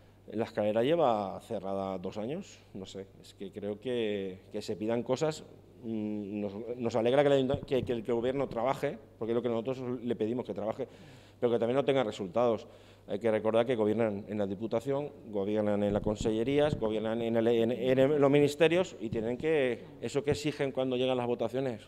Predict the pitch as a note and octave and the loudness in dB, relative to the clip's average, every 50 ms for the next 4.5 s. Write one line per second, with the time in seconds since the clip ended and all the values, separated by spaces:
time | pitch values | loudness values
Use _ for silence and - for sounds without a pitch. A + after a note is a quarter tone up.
0 | - - D#2 A#2+ C3 - A2+ A2 - A#2 B2 B2 B2 G#2+ C3 C#3+ B2+ - - - | -14 -10 -8 -8 -8 -8 -8 -8 -6 -4 -2 -2 -2 0 0 -2 -2 -2 -6 -14
1 | - - - - - - - - - - - - - - G#2 F#2 G#2+ G#2+ G#2 - | -20 -20 -20 -20 -20 -20 -20 -20 -20 -20 -20 -12 -6 -6 -4 -2 -2 -4 -4 -4
2 | - - A#2 - A2 G#2 A2 A2 - A2+ A2 A#2 B2+ C#3 B2 A#2+ A#2 - B2 A#2 | -8 -12 -12 -8 -6 -6 -6 -4 -4 -4 -4 -2 -2 0 0 0 -2 -2 -2 -2
3 | B2+ C3+ D#3+ D#3+ C#3+ C#3+ B2+ B2 A#2 A#2 A2+ A2 G#2+ A#2+ G#2+ A2+ B2+ B2+ A#2 A#2+ | -2 -2 -2 -4 -2 2 4 4 6 6 4 4 2 2 2 2 2 2 2 2
4 | G#2+ A#2+ A2+ A#2 C#3+ E3 C#3 A2+ F#2+ | 2 4 4 4 4 2 2 0 -2